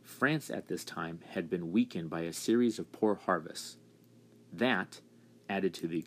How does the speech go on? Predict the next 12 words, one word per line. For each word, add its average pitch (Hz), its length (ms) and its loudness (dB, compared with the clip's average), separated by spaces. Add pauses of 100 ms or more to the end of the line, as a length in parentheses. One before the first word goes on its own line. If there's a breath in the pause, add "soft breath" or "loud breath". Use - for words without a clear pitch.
constant - 520 -4
warfare, 92 500 0 (380 loud breath)
brought 92 260 0
ga-, 101 300 4
great 123 260 4
suffering - 500 -2 (720 loud breath)
to 98 100 4
the 87 60 2
French 95 300 0
people. - 380 -4 (400)
So, - 360 4
too, 110 500 6